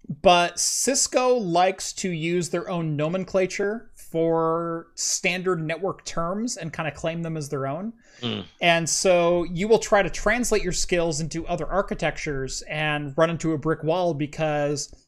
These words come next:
Speaker 1: trunk port on Cisco doesn't mean the same thing as trunk port on every other switch that you will deal with. Um, and so while it is a great, great certification to have, and if you get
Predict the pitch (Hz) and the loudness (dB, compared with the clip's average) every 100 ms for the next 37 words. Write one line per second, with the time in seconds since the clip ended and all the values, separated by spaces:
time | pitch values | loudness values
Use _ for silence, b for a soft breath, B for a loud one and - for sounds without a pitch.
0 | - - 226 233 - 214 208 170 - 226 | -12 0 2 2 4 4 6 2 2 2
1 | - 190 160 170 170 180 180 156 - 190 | 4 2 4 4 2 0 -2 0 0 0
2 | 180 - 175 160 - - 190 - - 165 | 0 -2 -2 -2 -4 -2 -2 -2 -2 0
3 | 151 165 156 170 165 156 143 131 120 - | 0 -4 -6 -4 -2 0 0 -2 -6 -6
4 | 139 - 147 131 135 135 131 151 220 B | -6 -6 -10 -10 -8 -6 -6 -8 -12 B
5 | B B B B B B - 160 151 147 | B B B B B B -4 2 4 4
6 | 143 131 123 120 _ _ _ - - 180 | 2 -2 -8 -12 _ _ _ -8 4 4
7 | 175 - - 185 170 170 165 B B B | 4 0 2 4 4 2 -2 B B B
8 | B - 156 208 214 185 170 175 139 - | B -4 6 8 8 6 4 2 2 0
9 | 143 131 135 202 247 - - - - _ | 0 0 2 2 2 -4 -6 -8 -14 _
10 | _ - 131 156 151 202 196 202 190 196 | _ -14 -6 0 4 4 4 2 2 0
11 | 180 175 185 156 156 156 214 269 - - | -2 -2 -4 -2 -2 -2 -2 -6 -10 2
12 | 160 156 156 156 156 151 165 156 151 170 | 4 6 4 2 -2 -4 -4 -2 0 0
13 | 170 | -2